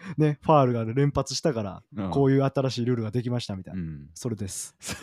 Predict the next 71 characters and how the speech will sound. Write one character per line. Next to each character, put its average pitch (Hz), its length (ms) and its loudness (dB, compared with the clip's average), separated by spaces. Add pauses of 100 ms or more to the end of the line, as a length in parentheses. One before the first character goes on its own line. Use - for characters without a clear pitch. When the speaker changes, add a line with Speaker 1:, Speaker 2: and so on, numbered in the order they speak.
(360)
Speaker 2:
<laughs> - 720 2
は 247 200 2
い。 82 100 -4 (420)
そ 156 160 4
ん - 20 6
な 147 120 4
感 139 220 4
じ 123 120 -2
で、 107 320 0
Speaker 1:
は 143 60 -2
い。 - 20 -2
Speaker 2:
ち 117 40 -2
ょ - 20 -4
っ - 20 -4
と 87 140 -6
ね、 85 260 -8
お 107 80 -4
便 107 240 0
り 80 180 -6
引 - 100 -20
き - 100 -10
続 101 180 -10
き 98 100 -6
あ 101 60 -2
り 113 80 -2
が 98 80 -2
と 82 120 -10
う 80 40 -10
ご 78 60 -14
ざ 80 100 -12
い 78 60 -14
ま 76 100 -14
す。 - 220 -20
あ 90 180 -4
の、 87 80 -2
Speaker 1:
は 123 80 0
い。 - 80 -4 (220)
Speaker 2:
行 139 100 0
き 151 80 0
ま 127 140 2
す 110 100 -10
の 85 120 -8
で。 - 120 -20 (460)
Speaker 1:
は 117 160 0
い。 - 20 2
Speaker 2:
は - 60 -2
い。 - 40 -20 (600)
え 90 160 -2
ー、 - 20 -2
よ 95 120 0
ろ 95 60 2
し - 120 -8
く - 40 -10
お 95 60 -2
願 85 180 -4
い 80 40 -6
し - 120 -14
ま 76 120 -14
す。 - 160 -6
Speaker 1:
よ 120 60 0
ろ 120 100 0
し - 80 -6
く 127 80 2
お - 20 4
願 117 80 4
い 104 40 0
し 110 60 0
ま 104 140 0
す。 - 160 -10
Speaker 2:
は 90 80 -8
い。 71 100 -16